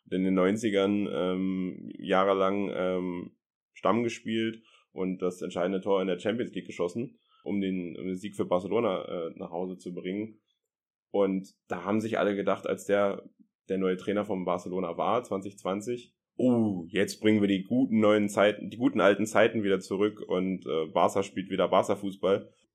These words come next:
Das Problem ist aber, nur weil der mal Ba-, Barca gespielt hat, heißt das nicht, dass der Trainer auch tatsächlich ein Barca-Trainer ist, weil der hat überhaupt den Fußball gar nicht,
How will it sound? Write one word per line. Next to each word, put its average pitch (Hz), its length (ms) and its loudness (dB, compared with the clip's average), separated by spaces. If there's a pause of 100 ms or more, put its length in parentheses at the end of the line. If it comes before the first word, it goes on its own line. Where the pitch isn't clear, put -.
Das - 140 -8
Problem 98 360 4
ist - 120 2
aber, 101 260 6
nur 104 180 6
weil 101 140 6
der 101 100 6
mal 95 160 4
Ba-, 95 200 6
Barca 104 340 6
gespielt 101 320 -4
hat, 98 80 4
heißt 101 160 2
das 95 100 0
nicht, 110 180 -2
dass 98 140 -2
der 87 160 0
Trainer 101 640 2
auch - 140 0
tatsächlich 95 420 -2
ein 98 80 -4
Barca-Trainer 87 720 0
ist, - 300 -4
weil 87 100 0
der 87 140 0
hat 95 80 0
überhaupt 98 320 2
den 95 140 0
Fußball 101 360 -2
gar 92 140 0
nicht, - 400 -6